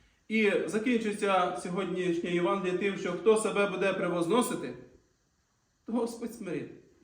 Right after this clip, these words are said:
А хто себе буде смиряти, смиренно буде себе поводити, того Господь віднесе. І дійсно, дорогі браті і сестри, згадаємо, хто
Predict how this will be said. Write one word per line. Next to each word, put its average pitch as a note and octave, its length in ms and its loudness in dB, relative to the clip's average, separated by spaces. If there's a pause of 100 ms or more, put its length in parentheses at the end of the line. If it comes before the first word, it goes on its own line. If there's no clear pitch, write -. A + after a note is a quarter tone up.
(600)
А F3 420 4 (380)
хто F#3+ 300 0
себе F#3+ 220 -2
буде F3 160 -2
смиряти, E3+ 680 2 (1400)
смиренно G3 400 4
буде G#3 140 4
себе G3 180 2
поводити, F3+ 580 -2 (400)
того A#3+ 580 4 (340)
Господь D#3+ 500 -6
віднесе. F3+ 480 -8 (720)
І G#3+ 80 -8
дійсно, A3 280 -2
дорогі F#3+ 140 -4
браті F3 320 0
і D#3+ 80 0
сестри, G3+ 380 -4
згадаємо, G#3+ 800 2
хто C4 640 6